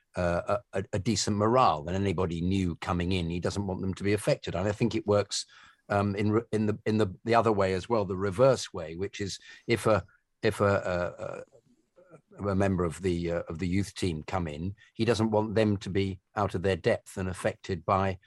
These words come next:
the fact that they haven't played at all, even though they would be nurtured to go in. I think it would be, at this stage, it's almost a, um, a, a, a, a step too far for them, um, unless, of course, he's got no one else to, to, to, uh, to come in. I mean, he did actually say yesterday,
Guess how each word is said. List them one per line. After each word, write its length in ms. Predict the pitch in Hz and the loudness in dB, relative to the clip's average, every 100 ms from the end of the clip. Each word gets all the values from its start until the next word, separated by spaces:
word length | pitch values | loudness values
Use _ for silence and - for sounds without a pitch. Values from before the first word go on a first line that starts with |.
| _ - | _ -12
the 80 | |
fact 260 | 98 104 - | -2 -2 -2
that 100 | 101 | -2
they 100 | 104 | 0
haven't 280 | 107 107 107 | 0 -2 -4
played 280 | 127 120 92 | -2 -2 -2
at 180 | 78 | -8
all, 200 | 95 78 | -12 -8
even 260 | 95 98 98 | -4 -2 0
though 160 | 95 87 | 0 0
they 140 | 90 | 0
would 200 | 87 82 | -2 -2
be 120 | 95 | -4
nurtured 520 | 90 98 95 - 85 | 0 0 0 -4 -10
to 80 | - | -10
go 240 | 82 95 107 | -2 0 2
in. 160 | 98 | 0
I 80 | 76 | -4
think 220 | - 95 | -6 -6
it 140 | 92 - | -6 -6
would 140 | 87 | -6
be, 240 | 95 87 85 - - | -2 -4 -6 -16 -12
at 80 | 87 | -4
this 160 | 101 | -2
stage, 400 | - - 87 80 | -2 -4 -4 -4
it's 160 | 90 - | -8 -4
almost 300 | 95 90 - | -2 -2 -2
a, 140 | 90 87 - - _ | -4 -6 -14 -20 _
um, 340 | - 90 90 87 - | -4 -2 -2 -2 -6
a, 60 | |
a, 760 | 87 87 - - - - - - | -6 -6 -10 -18 -16 -16 -14 -12
a, 120 | 104 101 | -10 -6
a 80 | 101 | -6
step 300 | - 113 - | -2 -2 -4
too 180 | - 107 | -4 -4
far 400 | 90 - 110 95 | -2 2 4 4
for 260 | 80 87 80 | 0 -6 -6
them, 220 | 78 78 - - | -8 -12 -14 -8
um, 360 | 90 90 90 87 - - | -4 -2 -4 -6 -14 -4
unless, 340 | 123 120 101 - | 2 2 2 -2
of 100 | - | 0
course, 180 | 101 | -2
he's 140 | 110 95 | -2 -2
got 180 | 110 110 | -2 2
no 120 | 113 | 2
one 100 | 113 | 2
else 180 | 110 - | 2 -2
to, 140 | 110 - _ _ _ | -8 -10 _ _ _
to, 140 | - 107 - | -8 -8 -12
to, 340 | - 117 110 110 | -2 2 4 4
uh, 140 | 107 | 2
to 140 | - - | -2 -6
come 220 | - 127 | 2 4
in. 180 | 147 98 - - | 6 4 -4 0
I 40 | |
mean, 140 | 131 135 | 4 4
he 80 | 127 | 6
did 160 | 180 | 6
actually 420 | 151 147 - 110 | 6 2 -2 -8
say 240 | 95 - 98 | -6 -2 -2
yesterday, 800 | 90 104 - 101 85 - 95 | 0 -4 -6 -10 -10 -10 -12